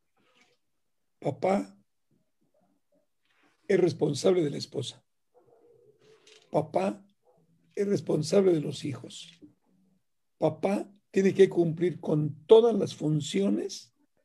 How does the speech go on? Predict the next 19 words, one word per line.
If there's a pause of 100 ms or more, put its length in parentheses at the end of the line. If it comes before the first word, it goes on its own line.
(120)
que
Dios
cumple
con
nosotros. (760)
Provee, (840)
cuida, (520)
enseña, (1200)
disciplina,
no
de
disciplinar
de
castigo,
no,
no,
no,
no,
enseña